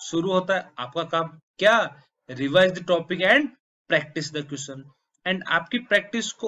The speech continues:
और आसान and interesting बनाने के लिए Suksma's brought to you a self learning game which is Beyond Knowing। इस गेम में participate करके आप अपनी self study को और बेहतर कर सकते हैं।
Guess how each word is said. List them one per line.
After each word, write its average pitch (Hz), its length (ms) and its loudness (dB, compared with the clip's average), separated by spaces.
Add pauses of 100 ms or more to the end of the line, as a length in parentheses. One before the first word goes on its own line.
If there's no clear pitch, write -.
(140)
और 220 260 2
आसान 226 420 2
and 214 100 -8
interesting 202 580 -4
बनाने 214 280 2
के 185 100 -6
लिए 165 220 0 (340)
Suksma's 208 680 0
brought 180 360 0
to 175 120 0
you 165 240 0
a 156 160 -2
self 220 480 2
learning 151 500 2
game 143 320 -2 (340)
which 135 200 -6
is 226 180 -2 (380)
Beyond 143 580 0
Knowing। 117 400 -8 (420)
इस 226 160 -12
गेम 202 260 -2
में 220 200 -4
participate 165 500 -2
करके 156 340 -4 (1120)
आप 208 240 4
अपनी 233 300 -6
self 240 480 4
study 180 360 -2
को 160 180 -2 (600)
और 220 200 6
बेहतर 143 340 0
कर 127 140 -10
सकते - 340 -20
हैं। 123 120 -20